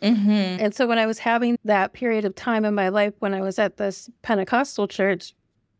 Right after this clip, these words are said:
Speaker 2: I remember things did go away for a little while. And then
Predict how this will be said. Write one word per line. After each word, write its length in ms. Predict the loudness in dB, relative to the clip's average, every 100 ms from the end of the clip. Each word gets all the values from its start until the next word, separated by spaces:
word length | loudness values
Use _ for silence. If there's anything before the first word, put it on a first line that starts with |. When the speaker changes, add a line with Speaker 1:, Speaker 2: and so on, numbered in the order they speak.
| _ _ _ _ -2
Speaker 2:
I 60 | 0
remember 600 | 2 0 0 2 0 -2 _ _ _ _ _ _
things 320 | 2 2 2
did 180 | 0 0
go 380 | 2 2 2 0
away 320 | -2 0 0 0
for 180 | -2
a 40 | 0
little 240 | 0 -2
while. 540 | -2 -4 -2 -4 -8 -10 _ 0
And 480 | 2 2 2 -2 -6 -12
then 640 | -6 0 2 2 2 0